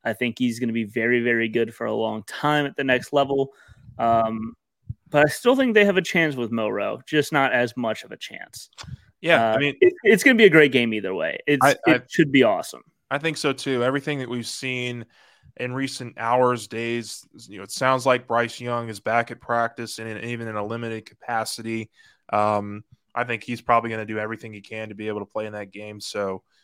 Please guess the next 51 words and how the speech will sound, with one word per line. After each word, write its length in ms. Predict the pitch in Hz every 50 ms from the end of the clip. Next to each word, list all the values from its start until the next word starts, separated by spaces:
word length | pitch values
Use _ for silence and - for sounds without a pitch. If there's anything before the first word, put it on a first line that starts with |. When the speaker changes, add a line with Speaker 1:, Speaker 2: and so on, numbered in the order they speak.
| _ _ -
Speaker 2:
I, 240 | 117 113 98 120 131
I 40 |
probably 340 | 127 - - 165 160 147 135
would 180 | 120 123 131 135
expect 400 | 135 - - - 131 131 135 -
Bryce 280 | 107 107 117 117 - -
Young 180 | 120 120 120
to 60 | 113 107
play, 340 | _ - 113 113 117 120
just 220 | 113 107 104 - -
if, 100 | 117 - _ _
just 180 | - 120 - -
a 40 | 104
gut 280 | 101 107 113 117 -
feeling. 500 | - - 123 123 123 123 123 127 120 117 -
You 100 | - 107
know, 180 | 101 101 101 98
I 100 | 101 107
don't 120 | 110 110
have 200 | 113 113 113 117
<laughs> 40 | -
any 120 | 170 165 131 -
insider 560 | 156 139 - - - - 135 131 127 123 123
information 560 | 127 123 - 123 120 120 123 123 - - 120
on 160 | 117 113 113
Bama, 360 | 107 117 117 120 120 123 120 107
but, 240 | 113 110 104 104 - _ _ - - - _ _ _
um, 480 | - 104 107 104 104 101 98 98 98 - _ _ _ _ _ -
I 100 | 110 117
think 200 | 113 123 110 107
he's, 380 | - 120 117 113 113 - - - -
you 100 | 113 107
know, 40 | 104
it 120 | 107 - -
sounds 300 | - 135 127 127 123 113
like 120 | 120 117 113
he's 160 | 120 120 113
progressing 500 | - - 110 101 107 110 110 - - 104
towards 300 | 101 - - 107 104 98
that, 240 | - 104 104 101 - - _ _ _ _ _ _ _ _
uh, 200 | - 107 104 104
decision. 720 | 101 104 107 - - 131 123 120 117 123 120 120 120 120 - _ _ _ _ _ _
Um, 440 | - 107 110 107 107 104 104 104 110 -
it'll 160 | 123 127 131
be 120 | 131 143
a 40 | 143
fun 260 | 135 - 147 147 143 135
weekend. 380 | 135 143 135 - 127 123 117 113
Like 180 | 117 120 -
you 80 | - 120
said, 360 | - - 131 131 127 113 104